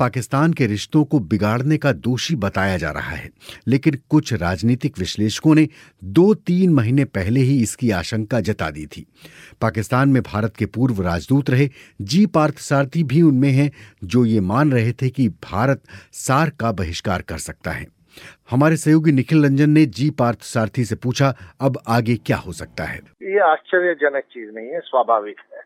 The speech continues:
Speaker 2: और मैं कहना चाहता हूँ कि पिछले तीन हफ्ते से मैं लिखता आ रहा हूँ, इसका बहिष्कार करना चाहिए, जब से उरी पर वो हमला हुआ।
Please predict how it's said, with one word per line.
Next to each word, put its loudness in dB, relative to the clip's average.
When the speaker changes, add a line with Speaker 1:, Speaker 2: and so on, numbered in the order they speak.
Speaker 2:
और 2
मैं 2
कहना 2
चाहता 2
हूँ -2
कि -12
पिछले -2
तीन -4
हफ्ते 2
से -2
मैं -2
लिखता 0
आ 4
रहा 4
हूँ, -2
इसका 0
बहिष्कार -2
करना -6
चाहिए, -10
जब 2
से -4
उरी -4
पर -2
वो -4
हमला -4
हुआ। -10